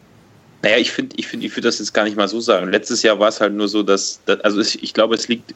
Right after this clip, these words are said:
wie wir das schon analysiert haben, am Mittelfeld, dass das Mittelfeld so stark ist und dann ist es auch bei so einem Spiel nicht entscheidend, ob der Stürmer ein Tor schießt, äh, schießt, wenn du so ein starkes Mittelfeld hast, was immer für ein Tor gut ist. Und dann ist es natürlich auch klar, dass der Stürmer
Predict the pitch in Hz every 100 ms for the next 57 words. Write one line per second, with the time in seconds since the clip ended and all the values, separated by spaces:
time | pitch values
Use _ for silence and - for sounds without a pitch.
0 | - 104 101 95 95 - 98 95 98 98
1 | 104 104 98 92 104 107 - 80 - -
2 | 98 95 95 107 110 - 95 98 - 104
3 | 117 120 107 101 107 - - - - 98
4 | 110 120 110 - 120 123 - - - _
5 | 117 123 113 113 117 127 - 117 - 139
6 | 139 123 - 117 - 120 - 107 107 -
7 | 120 - 107 104 107 101 - 104 104 123
8 | 123 - 117 107 95 117 120 113 110 -
9 | 110 - 113 117 107 - 107 - 104 120
10 | 120 64 - - - - - 104 107 113
11 | - - _ - - 120 107 117 107 -
12 | 110 117 123 - 104 - 123 117